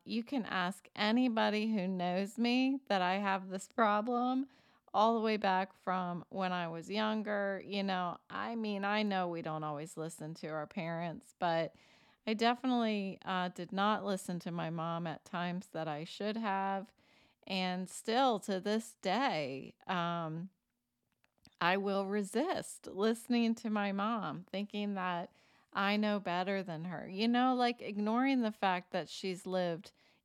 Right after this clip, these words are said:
eighty day, eighty, uh, eighty days, eighty, uh, years, you know, um, thirty years more than me. And, um, and for some reason, why would I think that I know better, you know? And, um,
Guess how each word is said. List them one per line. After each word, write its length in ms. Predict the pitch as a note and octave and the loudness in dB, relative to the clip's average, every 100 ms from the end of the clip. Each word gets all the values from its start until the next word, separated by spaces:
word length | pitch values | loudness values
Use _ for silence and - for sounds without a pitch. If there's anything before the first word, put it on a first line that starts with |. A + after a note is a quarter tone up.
| _ | _
eighty 400 | F#3+ C4 G#3 F#3+ | 4 4 4 0
day, 380 | F#3 E3+ D3 - | 2 2 2 2
eighty, 480 | G3 A#3+ A3+ G#3 F#3+ - | 4 6 6 2 0 0
uh, 200 | F#3 E3+ | 2 2
eighty 340 | D3 D#3 D3 C3 | 0 -4 -4 -4
days, 380 | C#3+ C3 D#3 - | -4 -4 -8 -10
eighty, 640 | - F#3+ F#3+ F3+ F3+ D#3 - | -2 2 2 2 0 -4 -2
uh, 220 | F#3 D#3+ C#3 | 2 2 0
years, 800 | E3+ G#3 G#3+ F#3 - D#3+ E3 - _ _ _ - | -2 2 2 2 -2 -6 -8 -18 _ _ _ -4
you 180 | F#3+ | 0
know, 500 | F#3 E3+ E3+ F3+ F#3 - | 0 0 0 0 -4 -6
um, 400 | - F3 E3+ E3+ - | -2 2 2 -2 -2
thirty 280 | G3 G3 G3 | 0 0 0
years 380 | F#3+ F#3 F#3 - | -2 -2 -4 -4
more 320 | F3 F3 F3+ | -4 -2 -2
than 240 | E3+ F3 F3+ | -2 -4 -2
me. 440 | E3+ C3+ C#3+ F3+ - _ - _ _ _ _ | -2 -2 -4 -8 -14 _ -20 _ _ _ _
And, 480 | F3+ F3+ F3 E3+ - - | 0 2 2 -2 -6 -4
um, 260 | E3+ E3+ E3 | -2 -2 -4
and 160 | - F#3+ | -4 -2
for 140 | F#3+ | -2
some 320 | F#3+ G3+ G3+ G3+ | -2 -2 0 0
reason, 520 | G3+ F#3+ G3 G3+ - - | 0 -2 -2 -2 -4 -10
why 340 | - F#3 G3 A3 | -6 2 4 4
would 200 | A#3 G#3 | 2 0
I 160 | G#3 | 0
think 320 | A3 G3 F#3+ | 0 -2 -2
that 160 | - F3+ | -2 -2
I 160 | F3 F#3 | 0 -2
know 280 | F3+ F3+ | -2 -2
better, 600 | F#3+ C#3+ C#3 C#3+ - - G#3 - | -2 -4 -4 -8 -8 -12 -16 -8
you 160 | F3+ | -6
know? 360 | E3+ E3+ F3 F#3 - _ _ _ - | -6 -6 -6 -10 -16 _ _ _ -4
And, 460 | F#3 F3+ F3+ F3+ | -2 0 -2 -2
um, 260 | F3 F3 F3 | -4 -4 -6